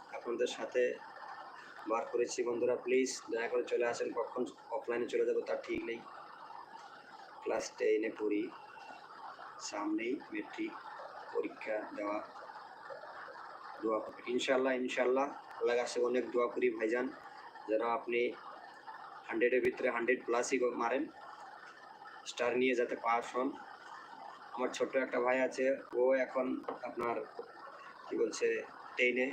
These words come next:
এবার এক্সাম দেবে, জানি না আল্লাহ পাক কী করে, ওর মনে হয় ভালোই হবে। যাই হোক,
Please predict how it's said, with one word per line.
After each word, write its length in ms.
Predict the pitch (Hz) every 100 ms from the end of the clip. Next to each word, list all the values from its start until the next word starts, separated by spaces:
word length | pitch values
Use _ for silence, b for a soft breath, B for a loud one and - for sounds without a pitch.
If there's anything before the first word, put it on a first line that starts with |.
| -
এবার 180 | 117 123
এক্সাম 380 | 120 - 127 123
দেবে, 280 | 123 127 147 - - -
জানি 200 | 113 123
না 100 | 131
আল্লাহ 180 | 127 123
পাক 180 | 123 123
কী 100 | 117
করে, 280 | 123 123 131 - - - - - - - - - - - - - - -
ওর 120 | 107
মনে 180 | 113 120
হয় 140 | 127
ভালোই 300 | 120 113 151
হবে। 300 | 160 143 147 - - - - - - - -
যাই 200 | 107 117
হোক, 180 | 127